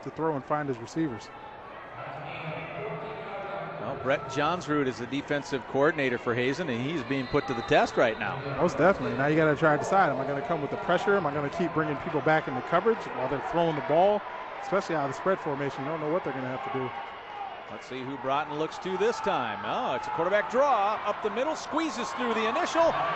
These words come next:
Speaker 2: backs his way in for the touchdown. The ball went loose, but once it goes over the end zone, it doesn't matter. Broughton with the touchdown run.
Speaker 1: Great, great effort by Broughton.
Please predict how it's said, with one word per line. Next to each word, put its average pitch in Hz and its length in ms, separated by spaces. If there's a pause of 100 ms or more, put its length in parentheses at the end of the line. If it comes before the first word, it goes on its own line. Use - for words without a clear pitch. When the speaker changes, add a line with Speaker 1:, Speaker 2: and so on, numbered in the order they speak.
(120)
Speaker 2:
backs - 240
his 294 240
way 247 120
in 339 300 (140)
for 359 80
the - 160
touchdown. 226 640 (500)
The 156 140
ball 262 240
went 240 240
loose, 349 320
but 233 160
once 285 240
it 247 140
goes 226 240
over 247 200
the 226 100
end 294 220
zone, 285 240 (140)
it 339 180
doesn't 208 380
matter. 247 320 (400)
Broughton 196 460
with 180 100 (120)
the 156 120
touchdown 262 560
run. 202 400 (340)
Speaker 1:
Great, 196 300 (520)
great 196 200 (140)
effort 185 400
by 131 260
Broughton. 175 380